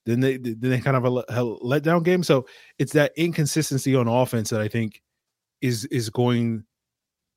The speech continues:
to be the big question mark. And so, like, just getting some consistency, just, you know, we've seen this team successfully move the ball in a lot of games, but a lot of those games, they struggle in the red zone, right?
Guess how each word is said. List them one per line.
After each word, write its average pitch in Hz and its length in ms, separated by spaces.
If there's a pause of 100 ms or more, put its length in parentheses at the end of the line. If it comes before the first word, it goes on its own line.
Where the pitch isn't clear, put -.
(240)
to 131 140
be 139 140
the 117 140
big 117 200
question 127 340
mark. 110 240
And 110 140
so, 113 220
like, 107 180
just - 220
getting 160 260
some 127 160
consistency, - 720 (320)
just, - 320 (200)
you 123 120
know, 98 220
we've 120 220
seen 180 220
this 139 140
team 131 320
successfully 123 480
move 117 200
the 104 80
ball 95 320 (600)
in 123 80
a 110 80
lot 101 160
of 101 80
games, 113 360 (380)
but 113 200 (120)
a 117 60
lot 107 180
of 113 60
those 120 160
games, 123 340 (140)
they 107 80
struggle 117 480
in 123 120
the 131 80
red 165 160
zone, 95 220 (400)
right? 117 320